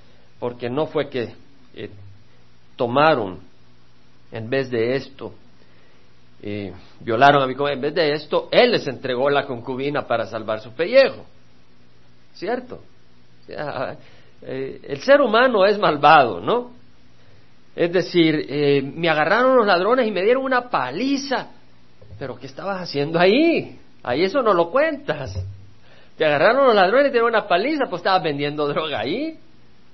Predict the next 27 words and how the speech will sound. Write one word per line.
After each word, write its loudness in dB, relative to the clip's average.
Eso -6
no -2
lo -4
cuentas, -4
esa -6
parte -6
no -6
la -4
cuentas. -10
Llegaste -10
al -6
hospital -8
y -8
contaste -10
lo -10
que -14
te -20
hicieron. -16
¿Verdad? -6
Uno, -2
pues, -12
ese -14
es -10
el -16
corazón -6
del -4
hombre. -6